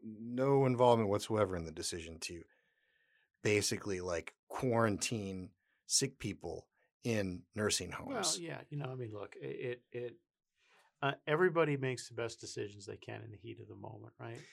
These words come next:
Speaker 1: Well,
Speaker 2: The
Speaker 1: I
Speaker 2: New Yorkers are gonna have to make their own decisions. I, I don't, it didn't affect me, so I don't
Speaker 1: You're
Speaker 2: care.
Speaker 1: right.
Speaker 2: I grew up in the same neighborhoods as,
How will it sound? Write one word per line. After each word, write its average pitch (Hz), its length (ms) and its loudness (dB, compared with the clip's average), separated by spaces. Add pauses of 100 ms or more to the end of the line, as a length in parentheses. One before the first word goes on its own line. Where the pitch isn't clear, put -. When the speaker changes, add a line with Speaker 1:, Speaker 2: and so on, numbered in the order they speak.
(300)
Speaker 1:
Well, 147 220 12
Speaker 2:
The 147 160 4
Speaker 1:
I - 20 8
Speaker 2:
New 151 120 4
Yorkers 170 420 4
are 131 60 0
gonna 123 180 -4
have 117 180 -4
to 113 80 -10
make 120 240 -4
their 139 160 2
own 143 120 2
decisions. 117 800 -6
I, 127 100 -6 (180)
I 127 120 -4 (100)
don't, 143 380 -2 (1400)
it 139 120 -2
didn't 165 200 4
affect 175 380 2
me, 175 320 0 (840)
so - 160 -2
I 120 60 2
don't 117 320 0
Speaker 1:
You're 127 160 2
Speaker 2:
care. 156 120 0
Speaker 1:
right. - 100 -8 (480)
Speaker 2:
I 110 60 -6
grew 113 200 0
up 113 120 -4
in 107 60 -6
the 104 60 -6
same 107 300 -4
neighborhoods 135 600 0
as, 135 280 -6